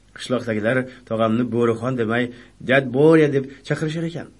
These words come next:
Bu gaplarni eshitib, kampir yer yorilmadi-yu, kirib ketmadi. "Bolasi tushmagur-ey. Qo'shni xotinlarning oldida shu gaplarni aytib o'tiribdi-ya." Ha, birovga so'zini bermaydigan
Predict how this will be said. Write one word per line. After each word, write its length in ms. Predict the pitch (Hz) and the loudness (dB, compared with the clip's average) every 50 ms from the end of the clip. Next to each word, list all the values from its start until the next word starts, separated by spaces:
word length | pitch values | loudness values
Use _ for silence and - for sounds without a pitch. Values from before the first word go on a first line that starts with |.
| _ _ _ _ _ _ _ _ _ _ _ _ _ _ _ _ _ _ _ _ _ _ _ _ _ _ | _ _ _ _ _ _ _ _ _ _ _ _ _ _ _ _ _ _ _ _ _ _ _ _ _ _
Bu 140 | - 92 127 139 | -4 -2 0 2
gaplarni 400 | 131 127 123 127 123 120 127 120 | 2 2 0 0 -2 -4 -2 -4
eshitib, 300 | 117 - - - 123 113 - - - _ _ _ | -4 -6 -8 -8 -8 -8 -10 -14 -20 _ _ _
kampir 420 | - - 104 98 92 - 104 104 104 104 - - 95 | -12 -10 -10 -10 -10 -10 -12 -12 -12 -14 -14 -18 -16
yer 220 | 85 82 95 104 98 | -10 -8 -6 -6 -6
yorilmadi-yu, 720 | 90 85 82 80 78 76 76 76 78 87 117 120 117 117 117 117 117 - - | -8 -10 -12 -12 -12 -14 -16 -16 -12 -8 -6 -4 -4 -4 -6 -8 -12 -18 -20
kirib 260 | - - 82 73 - | -18 -18 -18 -18 -18
ketmadi. 380 | - - - - - - - - - _ _ _ _ _ _ _ _ _ _ _ - - - - - _ _ _ _ | -20 -20 -20 -20 -20 -20 -20 -20 -20 _ _ _ _ _ _ _ _ _ _ _ -20 -20 -20 -20 -20 _ _ _ _
"Bolasi 380 | - - 120 143 143 - - - | -14 -8 -8 -6 -6 -8 -10 -14
tushmagur-ey. 1000 | - - - - 95 92 92 87 85 82 87 90 101 98 98 95 95 98 98 95 - _ _ _ _ _ _ _ _ _ _ _ | -14 -14 -14 -12 -12 -12 -12 -12 -12 -12 -12 -12 -12 -12 -14 -14 -14 -16 -18 -20 -20 _ _ _ _ _ _ _ _ _ _ _
Qo'shni 320 | - - 151 - - 190 180 | -6 -6 -6 -4 -6 -10 -10
xotinlarning 600 | - - 139 - - 113 113 117 113 127 139 135 - | -10 -12 -14 -12 -10 -10 -8 -8 -6 -6 -8 -8 -8
oldida 320 | 113 110 104 101 120 127 131 131 - - - _ | -8 -10 -6 -4 -4 -4 -4 -6 -10 -16 -20 _
shu 260 | - - - - - 143 | -16 -14 -12 -8 -6 -4
gaplarni 420 | 160 160 180 175 180 175 165 170 156 | -4 -2 -4 -4 -4 -6 -6 -6 -6
aytib 240 | 151 156 151 151 143 | -8 -8 -8 -6 -8
o'tiribdi-ya." 440 | 143 143 135 123 - - 104 104 214 208 - _ _ _ _ _ _ _ _ _ _ _ | -6 -6 -8 -8 -6 -6 -6 -6 -8 -10 -14 _ _ _ _ _ _ _ _ _ _ _
Ha, 80 | _ 113 | _ -12
birovga 420 | 110 110 123 127 123 117 107 120 143 | -8 -6 -6 -6 -4 -4 -4 -6 -6
so'zini 360 | 139 - 120 107 104 110 - | -6 -6 -8 -8 -6 -6 -6
bermaydigan 600 | 107 113 113 110 110 110 107 101 104 113 131 131 | -6 -4 -4 -2 -2 -2 -4 -4 -4 -4 -4 -4